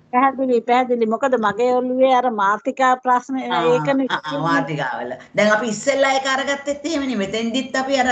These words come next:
Speaker 2: රූප ධර්ම වලටත් ගත්තනේ. මේ
Speaker 1: ඔව්.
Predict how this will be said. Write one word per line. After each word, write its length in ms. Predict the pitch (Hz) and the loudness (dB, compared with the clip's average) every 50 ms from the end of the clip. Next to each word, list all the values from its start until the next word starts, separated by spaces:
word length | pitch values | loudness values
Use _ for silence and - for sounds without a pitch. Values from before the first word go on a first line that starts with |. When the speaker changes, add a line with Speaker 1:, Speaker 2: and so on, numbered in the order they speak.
| 226 | 0
Speaker 2:
රූප 240 | 214 233 233 226 196 | 0 0 -2 -2 -2
ධර්ම 320 | 226 220 226 226 220 226 226 226 | 0 0 2 2 2 0 0 0
වලටත් 360 | 220 220 220 226 220 214 202 | 0 0 2 0 -2 -2 0
ගත්තනේ. 520 | 202 220 214 214 - 240 247 247 262 262 262 - - - - _ _ | 2 0 0 0 -2 -6 -4 -4 -4 -6 -8 -10 -16 -20 -20 _ _
මේ 460 | - - 185 185 190 190 190 185 185 190 | -16 -12 -10 -8 -6 -6 -4 -4 -2 -2
Speaker 1:
ඔව්. 240 | 226 208 208 208 | 0 -2 -2 -4